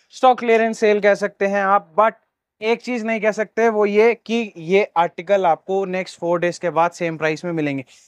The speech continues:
इनके प्राइसिंग अपडेट होते चलते हैं। आर्टिकल्स जो भी इसीलिए आपको पसंद आ रहे हैं, फटाफट से स्क्रीनशॉट ले लीजिए और अपना आर्टिकल टाइमली बुक कर लीजिए, ताकि आपको बाद में हाई प्राइसेस ना मिले। आप रीजनेबल प्राइस रेंज में अभी within सेल आर्टिकल, सेल पीरियड के अंदर अंदर बुक कर लीजिए, ताकि आप लोग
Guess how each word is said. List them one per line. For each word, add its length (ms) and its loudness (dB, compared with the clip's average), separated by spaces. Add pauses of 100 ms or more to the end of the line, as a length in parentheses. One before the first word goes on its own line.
(140)
इनके 280 2
प्राइसिंग 460 -2
अपडेट 320 -2
होते 260 -2
चलते 280 -4
हैं। 160 -2 (380)
आर्टिकल्स 500 4
जो 160 2
भी 160 -2
इसीलिए 260 2
आपको 260 2
पसंद 360 0
आ 100 4
रहे 80 -4
हैं, 80 -6
फटाफट 400 -2
से 140 -8
स्क्रीनशॉट 500 -6
ले 140 -4
लीजिए 300 -2
और 260 2
अपना 260 0
आर्टिकल 420 0
टाइमली 480 -2
बुक 240 -8
कर 120 0
लीजिए, 320 -2 (500)
ताकि 320 0
आपको 460 -2
बाद 380 2
में 260 -6
हाई 300 0
प्राइसेस 640 -6 (100)
ना 260 4
मिले। 280 -4 (540)
आप 300 4
रीजनेबल 460 0
प्राइस 320 2
रेंज 240 -2
में 100 -2
अभी 280 0
within 320 -4
सेल 320 2
आर्टिकल, 440 0
सेल 260 -4
पीरियड 320 -4
के 100 -2
अंदर 240 0
अंदर 280 -2
बुक 220 -8
कर 100 0
लीजिए, 300 -4
ताकि 380 0
आप 200 2
लोग 320 -4